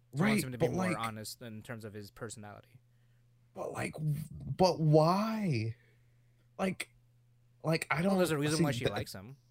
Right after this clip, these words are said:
Speaker 1: We don't know
Speaker 2: I mean,
Speaker 1: that reason
Speaker 2: yeah,
Speaker 1: yet.
Speaker 2: that's, that's the big, that's the big one. Like, why the fuck do you like, like,
Speaker 1: Even though you
Speaker 2: what
Speaker 1: know
Speaker 2: about him
Speaker 1: what
Speaker 2: being a fucking petty piece of shit do you like?
Speaker 1: 'Cause right now she's in our situation. Like, she knows as much as we do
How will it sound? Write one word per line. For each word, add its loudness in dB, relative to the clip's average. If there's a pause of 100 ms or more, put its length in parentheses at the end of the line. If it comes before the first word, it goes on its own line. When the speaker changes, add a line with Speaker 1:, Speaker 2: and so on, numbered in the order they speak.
(600)
Speaker 1:
We -4
don't 0
know 6
Speaker 2:
I 8
mean, 2
Speaker 1:
that 2
reason 8
Speaker 2:
yeah, 6
Speaker 1:
yet. 0
Speaker 2:
that's, 0 (400)
that's 4
the 8
big, 6
that's 2
the 2
big 2
one. 2
Like, -4
why 0
the -4 (140)
fuck -2
do -2
you 0 (440)
like, 2 (200)
like, 2 (1120)
Speaker 1:
Even -4
though 0
you 2
Speaker 2:
what 10
Speaker 1:
know 8
Speaker 2:
about 6
him 10
Speaker 1:
what 2
Speaker 2:
being 8
a 4
fucking 2
petty 6 (100)
piece 4
of 4
shit 0
do 2
you 4
like? 2 (280)
Speaker 1:
'Cause -2
right 4
now 0
she's -4
in -4
our -2
situation. -10 (100)
Like, -4 (340)
she -2
knows 0
as -4
much -2
as -4
we -8
do -6